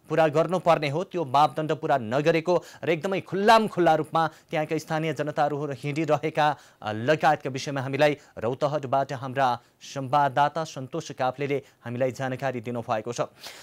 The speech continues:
दर्शक, यहाँहरूलाई हामीले जानकारी दिँदै आइरहेका छौँ। पछिल्लो समय विश्वभरि नै भनौँ अथवा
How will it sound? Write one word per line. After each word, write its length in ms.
दर्शक, 280
यहाँहरूलाई 320
हामीले 420
जानकारी 720
दिँदै 340
आइरहेका 600
छौँ। 300
पछिल्लो 300
समय 300
विश्वभरि 760
नै 120
भनौँ 220
अथवा 260